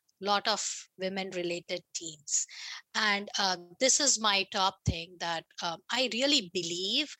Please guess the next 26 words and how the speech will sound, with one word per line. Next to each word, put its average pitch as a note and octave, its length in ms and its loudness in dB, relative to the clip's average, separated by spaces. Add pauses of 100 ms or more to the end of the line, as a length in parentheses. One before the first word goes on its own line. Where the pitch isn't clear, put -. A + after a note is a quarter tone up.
(420)
that F#3+ 440 2
when G3+ 280 -2
women B3 380 0
are G#3+ 160 -4
financially F#3+ 800 -2
free, F3+ 480 -8 (360)
they F#3+ 60 0
have F#3+ 180 -4
some F3 320 0
degree F3 280 -6
of F3 80 -6
strength, - 300 -6 (260)
that F3 260 -4 (140)
they F#3 80 -4
have G3 240 -6
emo-, G3 240 -10
in-, G#3 240 -8
emotional A3 560 -2
freedom. D#3 500 -8 (380)
So A3+ 200 0
once B3+ 280 4
they B3 220 4 (140)
have F3+ 280 -2 (100)
that, E3 300 -4 (480)
they C#4 160 2
can D4+ 320 -2